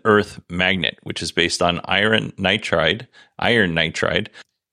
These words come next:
And these new clean earth magnets will not include any rare earth metals, so it's better for the environment.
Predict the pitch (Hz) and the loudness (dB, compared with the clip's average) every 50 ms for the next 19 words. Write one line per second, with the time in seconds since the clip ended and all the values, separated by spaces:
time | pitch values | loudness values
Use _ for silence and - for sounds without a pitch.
0 | _ _ - 107 107 110 107 107 117 120 117 113 107 - - 110 110 113 120 123 | _ _ -2 0 2 2 2 4 4 4 4 4 2 2 2 4 4 6 4 4
1 | 123 113 - - - 123 120 120 117 - - 113 113 110 101 - - 98 95 95 | 2 0 -4 -2 2 2 4 4 2 2 2 4 4 4 2 0 0 0 2 2
2 | 110 117 113 95 85 78 73 - - - - - - 95 90 95 101 98 101 98 | 2 0 0 0 -2 0 0 -2 -2 -4 -4 -8 -12 -4 2 4 4 6 6 4
3 | 95 95 98 95 67 - - 113 110 98 - - 101 92 90 90 87 - - - | 4 4 4 4 2 0 0 0 0 0 0 2 2 4 4 2 0 -2 -4 0
4 | 101 95 98 104 101 98 95 - - 87 85 85 85 85 - - - 82 82 78 | 2 4 4 6 6 4 2 0 2 2 4 4 4 4 2 0 0 0 0 0
5 | - - - - - - - 98 104 - - - - - - - - - - - | -2 -6 -12 -20 -14 -2 0 2 2 2 0 -4 -6 -6 -8 -8 -8 -10 -6 -6
6 | - - - 50 - - - _ _ - 85 82 82 82 - - 85 78 82 82 | -4 -4 -4 -6 -6 -8 -12 _ _ -2 0 0 -2 -6 -4 -4 -4 -2 -2 -4
7 | 85 - - 113 123 120 98 80 - | -2 0 2 4 4 4 2 0 -2